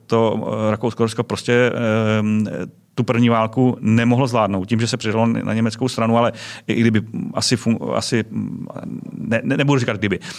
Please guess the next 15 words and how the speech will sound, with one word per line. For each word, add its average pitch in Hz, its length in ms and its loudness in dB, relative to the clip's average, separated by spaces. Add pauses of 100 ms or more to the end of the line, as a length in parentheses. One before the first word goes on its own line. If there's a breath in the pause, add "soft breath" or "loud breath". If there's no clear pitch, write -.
(240 loud breath)
eh, 110 400 2
tak, 113 340 -4 (140)
tak, 113 320 -4
eh, 113 720 2
myslím 113 280 4
si, 123 120 0
že 117 80 2
ta 120 120 0
alternativa, 117 680 2 (200 loud breath)
jaká 156 360 0
by 123 100 2
byla? 90 240 0 (140)
Nebyly 113 340 2
by 127 80 2
legie, 110 520 2